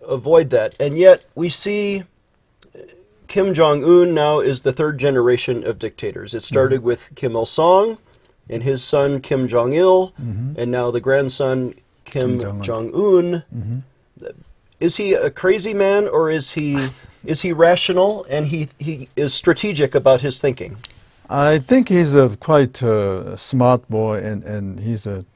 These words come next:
Speaker 2: cle-, clever, uh, how to maintain his power. You know, this all about, uh, his maintaining his power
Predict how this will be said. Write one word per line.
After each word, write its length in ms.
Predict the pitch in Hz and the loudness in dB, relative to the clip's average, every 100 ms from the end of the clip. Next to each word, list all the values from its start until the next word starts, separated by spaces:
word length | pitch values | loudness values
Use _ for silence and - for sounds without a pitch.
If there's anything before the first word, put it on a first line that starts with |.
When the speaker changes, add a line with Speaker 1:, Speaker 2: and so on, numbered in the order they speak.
| _ - | _ -20
Speaker 2:
cle-, 440 | - 117 131 - | -8 -2 -2 -4
clever, 640 | - 113 127 127 117 127 175 _ _ _ _ _ _ - | -6 -2 0 2 0 0 -6 _ _ _ _ _ _ -8
uh, 500 | 107 98 95 95 - | -4 -4 -6 -8 -12
how 320 | - 185 214 | -4 0 0
to 180 | - 202 | 0 0
maintain 540 | 139 170 190 156 127 | 2 2 0 0 0
his 220 | 123 110 - | 0 -2 -10
power. 480 | - 131 107 95 - _ _ _ _ _ _ _ _ _ - | -14 -8 -8 -8 -14 _ _ _ _ _ _ _ _ _ -6
You 80 | |
know, 160 | 117 156 | -2 0
this 220 | 214 - | 0 -2
all 380 | - 175 190 180 | -2 0 2 2
about, 380 | 139 127 113 - | 4 4 2 -2
uh, 140 | 101 | -4
his 380 | 87 127 - - _ _ _ _ | -2 -4 -4 -14 _ _ _ _
maintaining 680 | - 120 143 135 131 117 107 | -4 0 2 2 0 -2 -2
his 180 | 110 98 | -6 -8
power 580 | - 120 113 110 120 | -8 -4 -4 -4 -6